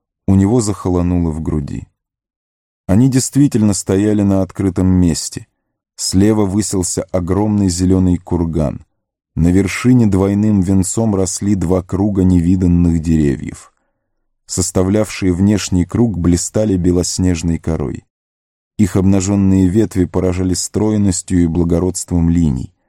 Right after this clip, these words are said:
Внутри стояли меллорны, но такие громадные,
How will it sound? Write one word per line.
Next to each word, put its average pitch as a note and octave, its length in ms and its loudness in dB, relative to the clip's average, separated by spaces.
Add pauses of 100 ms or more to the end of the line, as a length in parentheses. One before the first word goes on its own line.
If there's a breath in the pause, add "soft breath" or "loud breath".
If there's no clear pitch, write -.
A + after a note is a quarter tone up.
(340)
Внутри F#2 500 2
стояли G2 480 0
меллорны, F2+ 840 0 (680)
но G#2 240 0
такие G#2+ 400 -4
громадные, D2+ 800 -4